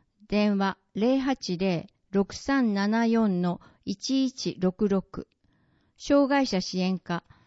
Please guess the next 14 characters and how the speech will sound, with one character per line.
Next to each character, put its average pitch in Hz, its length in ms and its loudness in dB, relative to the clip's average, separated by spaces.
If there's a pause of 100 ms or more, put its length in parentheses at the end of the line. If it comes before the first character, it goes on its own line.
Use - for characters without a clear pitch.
(240)
電 208 220 0
話、 202 120 0
七 226 320 2
一 262 320 0
五 208 280 4
零 190 260 2
の 170 240 -2 (120)
六 208 400 0
零 233 280 2
八 202 500 -6
一。 - 340 -12 (2250)
七、 247 320 -2 (1600)
次 285 200 0
号、 220 320 0